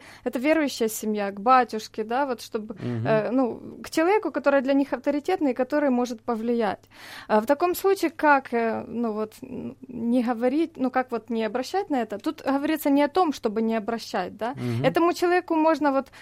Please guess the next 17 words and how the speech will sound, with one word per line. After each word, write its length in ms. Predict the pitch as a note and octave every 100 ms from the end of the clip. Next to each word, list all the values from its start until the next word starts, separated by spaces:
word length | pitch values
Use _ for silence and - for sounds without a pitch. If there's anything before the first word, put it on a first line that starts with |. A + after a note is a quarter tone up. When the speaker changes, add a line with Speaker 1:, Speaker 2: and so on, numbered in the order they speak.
| -
Speaker 1:
э, 200 | B3 A#3
н-, 260 | A3+ B3 B3+
ну, 240 | C4 B3 G#3
вот 160 | A3
на 100 | A#3
месте 340 | B3 C4 - C#4
вас, 480 | C#4 F#4 G#4 - C4
э, 340 | A3+ G#3 G#3 A3 A3 _ _ _ _ _ _ _ - - _
э, 260 | G3+ F#3+ G3 - - G#3+ B3+ -
можно 360 | C#4+ F#4 E4+
говорить 380 | D#4+ D4+ E4 B3
в 40 |
глаза, 420 | B3+ C#4 B3+ F3 -
да, 180 | - B3+
ему, 340 | C#4+ A3+ G#3
что 240 | - G3+
вот 140 | F#3+